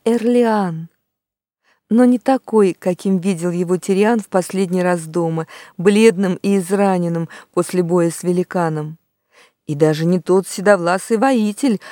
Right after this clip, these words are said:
каким Тириан помнил его в последние годы. Это был молодой и весёлый король, которого он знал в раннем детстве, когда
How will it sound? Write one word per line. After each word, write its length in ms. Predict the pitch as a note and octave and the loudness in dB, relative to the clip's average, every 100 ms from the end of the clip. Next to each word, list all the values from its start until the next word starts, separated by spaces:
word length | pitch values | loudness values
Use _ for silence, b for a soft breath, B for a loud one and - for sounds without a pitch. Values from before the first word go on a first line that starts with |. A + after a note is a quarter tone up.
| B B | B B
каким 380 | F3+ - F#3 | -2 2 0
Тириан 400 | E3 F#3+ F#3+ E3+ | 0 2 2 2
помнил 420 | D#3+ G#3 F#3 E3+ E3+ | -2 0 2 0 -2
его 300 | F3 F3+ E3+ | -2 -2 -2
в 60 | |
последние 640 | - G#3 - A3 D#3 D#3 E3+ | -2 -2 0 -2 -2 -4 -4
годы. 440 | E3+ F3+ D3+ D3+ - _ _ _ _ _ _ _ | -2 -4 -4 -10 -12 _ _ _ _ _ _ _
Это 240 | F#3+ - G#3 | -8 -2 0
был 360 | G#3 D4+ D4 - _ _ _ _ _ _ - | 2 2 0 -8 _ _ _ _ _ _ -6
молодой 840 | D3 E3 E3+ D#3+ D3+ F#3+ G4 F#4 _ _ _ _ _ _ _ _ | -2 0 0 0 -2 2 2 0 _ _ _ _ _ _ _ _
и 120 | D#3 | -4
весёлый 580 | E3 D#3+ - C#4+ D#4+ E4 | -2 -4 -2 2 2 0
король, 600 | - E4 D#4+ D4+ G#3 E3 _ _ _ _ _ | -2 -2 0 2 0 -4 _ _ _ _ _
которого 360 | - B3+ C#4+ C4+ | -2 0 2 2
он 180 | D4 C#4 | 2 2
знал 360 | A3 D4 D#4 | 2 2 2
в 100 | A3+ | 2
раннем 460 | B3 D4+ D4 D4+ C#4+ | 2 4 4 2 2
детстве, 640 | C4 D4+ A#3+ - - E3+ b b b b | 2 2 2 -2 -8 -8 b b b b
когда 360 | F#3 F#3 G3+ | -2 2 0